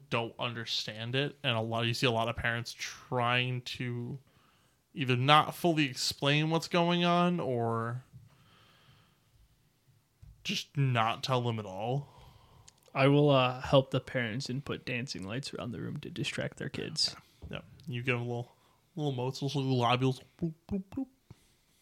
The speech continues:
Speaker 1: And the kids, a lot of the kids just were focusing on their parents are also now just like,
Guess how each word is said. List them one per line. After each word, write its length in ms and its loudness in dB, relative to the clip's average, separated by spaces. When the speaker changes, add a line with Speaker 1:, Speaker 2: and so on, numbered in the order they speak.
Speaker 1:
And 140 -6
the 80 -4
kids, 320 -6
a 60 -8
lot 220 6
of 60 6
the 60 2
kids 260 0
just 220 -10
were 140 0
focusing 500 -2
on 60 -4
their 100 -6
parents 340 -6
are 40 -6
also 220 -8
now 120 -12
just 140 -16
like, 100 -16